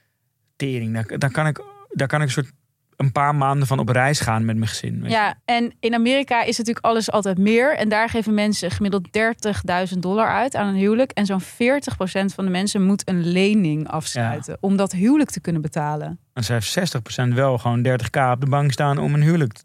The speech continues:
Speaker 1: a-, aan een huwelijk uit te geven.
Speaker 2: Dat is dan
Speaker 1: Ook wel weer goed nieuws voor die Amerikanen.
Speaker 2: <laughs> Ik weet niet of het goed nieuws is, maar het is in elk geval, het is nieuws. <laughs> Dit is allemaal nog niks vergeleken met Zuid-Korea. Wat denk je dat mensen daar gemiddeld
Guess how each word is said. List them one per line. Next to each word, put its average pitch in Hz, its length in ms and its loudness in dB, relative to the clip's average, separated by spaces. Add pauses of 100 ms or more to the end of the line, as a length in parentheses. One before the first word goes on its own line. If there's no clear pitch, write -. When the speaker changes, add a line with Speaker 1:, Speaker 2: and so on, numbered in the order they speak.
(140)
Speaker 1:
a-, 131 140 -2
aan 143 120 2
een 139 100 2
huwelijk 160 260 2
uit 120 120 0
te - 60 -10
geven. 113 200 -4
Speaker 2:
Dat 233 160 0
is 233 60 -2
dan 233 140 2 (200)
Speaker 1:
Ook 147 100 4
wel 165 100 4
weer 165 120 4
goed 214 200 -4
nieuws 143 220 2
voor - 120 -6
die 131 100 0
Amerikanen. 127 460 0
Speaker 2:
<laughs> - 0 -
Ik 131 60 -8
weet 226 100 0
niet 190 100 2
of 190 60 -8
het - 180 -10
goed 262 220 -6
nieuws 226 260 -2
is, 233 240 -2
maar 196 120 -2
het 180 120 -6
is - 80 -8
in 214 60 -2
elk 190 140 -6
geval, 165 280 -8 (180)
het - 100 -16
is 320 100 -2
nieuws. 240 440 -6
<laughs> - 840 -6
Dit 254 240 0
is 302 120 -4
allemaal 262 200 4
nog 202 120 0
niks 220 360 2
vergeleken 208 540 -2
met 180 120 -2
Zuid-Korea. 170 1080 0 (420)
Wat 214 160 2
denk 233 200 2
je 220 60 -2
dat 202 120 2
mensen 202 320 0
daar 185 220 2
gemiddeld 240 840 2